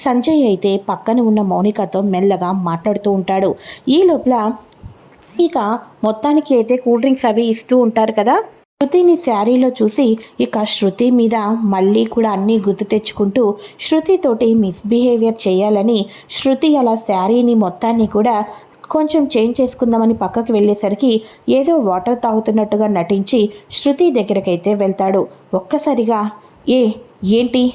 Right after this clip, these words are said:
ఇలా నా రూమ్లోకి చెప్పా పెట్టుకోకుండా వచ్చేసావు?" అని అనగానే, "ఏ, నిన్ను కలవాలంటే, నీతో మాట్లాడాలంటే నీ భర్త పర్మిషన్ తీసుకోవాలా ఏంటి?"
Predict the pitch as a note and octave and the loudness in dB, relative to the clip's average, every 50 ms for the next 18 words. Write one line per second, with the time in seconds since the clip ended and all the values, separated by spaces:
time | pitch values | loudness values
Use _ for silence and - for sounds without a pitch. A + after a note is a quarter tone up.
0 | - - - - - - - - C4+ F4 G4+ F#4+ F4 D#4+ C4 B3 G#3+ G#3+ A3+ C4 | -6 -14 -20 -20 -20 -8 -2 0 2 2 4 4 2 2 2 2 0 0 2 2
1 | D4 D4 C#4+ C4+ - C#4+ C#4 - C4+ A3+ A#3 - E4+ F#4 F4 D4+ D4 C4+ C#4 C4+ | 4 2 2 2 0 -4 -4 -2 -4 -4 -2 -2 -2 0 0 -2 -2 -2 -4 -2
2 | C4+ C#4 C4 C4 C4 B3 A3+ A#3 - B3+ B3+ B3+ B3 B3 A#3+ A#3 - - - G#3+ | 0 0 0 2 2 2 0 0 0 -2 0 0 0 0 0 -2 -4 -6 -2 0
3 | A3+ A3+ G3+ F#3+ G3+ G#3 G#3+ G#3 G#3 A3 B3 A3+ G#3 A3 G#3+ - - - _ _ | 2 2 2 2 0 0 0 0 2 2 2 2 2 0 -2 -6 -14 -20 _ _
4 | _ - A#3 A3+ A#3 B3+ D4+ F4+ - - - - _ _ - A#3+ C4+ C4+ C4 C4 | _ -2 0 2 2 2 0 -2 -6 -10 -20 -20 _ _ 0 2 4 4 4 4
5 | B3+ C4 - G#3+ F#3+ G3 G3+ B3 B3+ C4 C4 A#3+ A3 A3+ C4+ A3+ A3 A3 - - | 2 0 -2 -2 -2 0 0 0 0 2 2 2 2 2 2 0 0 0 -4 -8
6 | - - - B3+ D#4 E4 D#4+ D#4+ D4+ C#4 B3 G3+ F3+ E3+ E3+ - A#3+ B3+ C4+ B3+ | -14 -4 0 2 2 2 2 2 0 0 0 0 0 -2 -2 -2 0 0 2 2
7 | B3 A#3 A3+ A3+ C4+ B3+ A3 A3+ A3 - - - - A3 A#3+ B3 G#3+ F#3 - F3 | 2 0 0 2 2 2 2 0 -2 -6 -18 -6 0 2 2 2 2 0 -2 -6
8 | E3+ - - B3 - C#4 C4+ C4 C4+ B3+ - C4+ C4 B3+ B3+ A#3+ A#3 - - C4+ | -6 -4 -6 -4 -2 0 0 0 0 0 0 0 0 2 2 0 -2 -2 -2 -2
9 | B3+ B3 B3+ B3+ D4 E4+ D#4+ D#4+ D4+ C#4+ D4 D4 C#4+ C#4 C#4 | -2 0 0 2 2 4 4 4 4 2 2 2 0 0 0